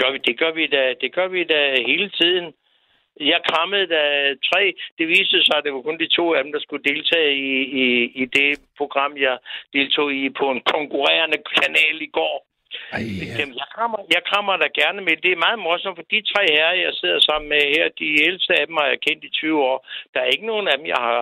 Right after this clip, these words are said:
Speaker 1: har krammet endnu, og, og der er slet ikke nogen af dem, jeg har lyst til at tungekysse.
Speaker 2: Men du kan da godt give den, det,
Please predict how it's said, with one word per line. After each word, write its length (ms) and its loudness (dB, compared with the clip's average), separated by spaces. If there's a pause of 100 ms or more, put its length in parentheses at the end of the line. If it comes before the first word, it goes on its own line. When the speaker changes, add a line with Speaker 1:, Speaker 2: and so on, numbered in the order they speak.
(160)
Speaker 1:
har 180 -6
krammet 360 0
endnu, 180 0 (140)
og, 40 2 (260)
og 140 4
der 120 -2
er 100 -6
slet 180 4
ikke 180 -6
nogen 140 -8
af 100 0
dem, 80 -8
jeg 120 2
har 100 -4
lyst 160 -6
til 120 -2
at 100 -10
tungekysse. 540 -2 (360)
Speaker 2:
Men 100 -2
du 80 0
kan 100 -2
da 120 -4
godt 140 -2
give 120 -4
den, 60 -2 (300)
det, 60 6